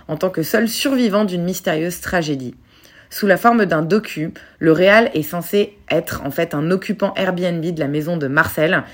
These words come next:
qui découvre le coquillage et décide de réaliser une vidéo portrait de lui.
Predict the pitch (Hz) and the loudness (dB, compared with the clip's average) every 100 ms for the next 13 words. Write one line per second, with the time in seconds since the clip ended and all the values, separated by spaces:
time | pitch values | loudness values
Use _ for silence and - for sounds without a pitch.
0 | - - - 156 196 226 190 180 156 214 | -20 -12 -6 -2 0 0 0 2 0 -2
1 | 196 190 156 170 185 165 151 156 190 190 | -2 0 2 0 -2 -4 -4 -4 -6 -4
2 | 185 - 151 151 160 165 180 175 160 151 | -4 -4 -4 -2 -2 0 0 -2 -4 -4
3 | 175 160 160 160 143 - 156 139 123 - | -4 -2 -2 -2 -6 -6 -6 -6 -8 -12
4 | - | -20